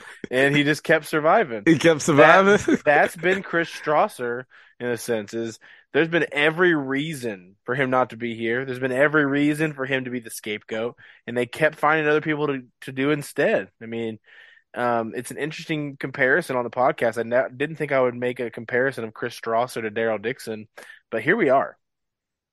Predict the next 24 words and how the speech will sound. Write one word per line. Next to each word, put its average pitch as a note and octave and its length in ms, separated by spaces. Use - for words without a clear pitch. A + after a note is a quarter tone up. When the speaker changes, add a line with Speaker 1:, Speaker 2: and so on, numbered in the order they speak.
Speaker 2:
Yeah, G#2 140
man, F#2+ 180
I B2 60
think B2+ 220
the, F#2 140
uh, G2+ 140
I, A#2+ 240
I, G#2+ 180
I G#2 140
wouldn't E3+ 260
be C#3 80
surprised G#2+ 460
if E2+ 60
the G2+ 80
Colts G#2+ 260
fans F#2+ 260
just E2+ 140
boycotted F2+ 540
West F2 240
fifty-six, E2+ 760
uh, D2+ 320
if G2+ 160
Chris - 280
Strasser G2 460